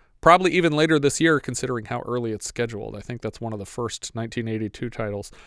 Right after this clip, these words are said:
The editor here is Alfred Hellman. This is his only editing credit. Steve McQueen played Steve Andrews. He was in Tom Horn and the Hunter last season. He's in The Great Escape,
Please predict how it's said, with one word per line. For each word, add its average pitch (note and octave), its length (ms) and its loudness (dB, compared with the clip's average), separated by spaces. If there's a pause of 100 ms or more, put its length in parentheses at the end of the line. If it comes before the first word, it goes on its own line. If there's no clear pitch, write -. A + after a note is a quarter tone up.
(240)
The E3 160 4
editor F#3 320 6
here E3+ 200 2
is D3+ 200 2
Alfred D3+ 360 4
Hellman. E3+ 520 2
This C#3+ 180 -2
is C#3+ 80 0
his C3 240 -2
only D3 260 -2
editing A#2+ 360 -6
credit. G2 300 -10 (360)
Steve G3+ 380 0
McQueen G3 640 2
played E3 260 4
Steve F#3 360 0
Andrews. D#3 580 0 (260)
He D#3+ 160 6
was D3 140 6
in C#3+ 120 0
Tom E3 300 4
Horn F3 300 2
and D3+ 240 0
the A#2 60 -2
Hunter F3 300 0
last A2 280 0
season. C3+ 380 -4 (260)
He's C3+ 180 2
in C3+ 140 -2
The B2 80 -4
Great C3+ 200 4
Escape, F3 420 2